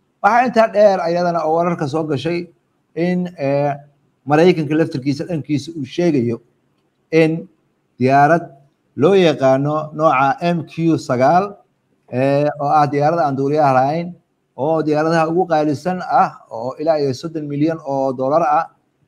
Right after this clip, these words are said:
in ay maareeyeen in ciidamada Yemen in ay ku soo ridaan badaha caalamiga waxa ay Maraykanku ku sheegeen. Marka waxaa muuqata,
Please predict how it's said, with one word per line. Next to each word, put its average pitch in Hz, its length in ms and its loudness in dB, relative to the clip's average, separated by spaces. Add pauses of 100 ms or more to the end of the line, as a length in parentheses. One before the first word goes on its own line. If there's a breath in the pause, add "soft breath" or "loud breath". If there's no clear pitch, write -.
(160)
in 170 280 -4
ay 151 480 2 (160)
maareeyeen 151 960 2 (440)
in 165 400 -4 (100)
ciidamada 151 800 -2 (320)
Yemen 151 480 0
in 160 160 -6
ay 147 160 0
ku 160 120 -6
soo 156 220 0
ridaan 147 420 2 (120)
badaha 143 320 0
caalamiga 139 580 2
waxa 123 220 -2
ay 131 140 -2
Maraykanku 131 380 0
ku 127 60 -10
sheegeen. 120 340 0 (640)
Marka 170 280 2
waxaa 175 320 2
muuqata, 175 460 0